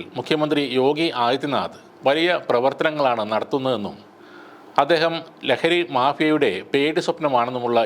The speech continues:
ഇയാളുടെ പഴയ എക്സ് പോസ്റ്റുകളും ഇപ്പോൾ വീണ്ടും പ്രചരിക്കുന്നുണ്ട്.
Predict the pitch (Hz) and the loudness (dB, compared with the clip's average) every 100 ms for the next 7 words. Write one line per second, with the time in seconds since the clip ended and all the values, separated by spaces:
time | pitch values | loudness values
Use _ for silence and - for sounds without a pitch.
0 | 110 113 117 117 120 110 123 123 113 - | 2 0 2 0 2 2 4 2 0 -6
1 | - 113 127 - 135 113 - 117 98 - | -10 -4 -4 -4 -2 -2 2 0 0 -6
2 | - - - - - 135 127 123 131 110 | -20 -20 -20 -12 0 0 2 0 0 -4
3 | - - 110 117 113 107 82 - | -6 -4 0 0 -2 -4 -6 -16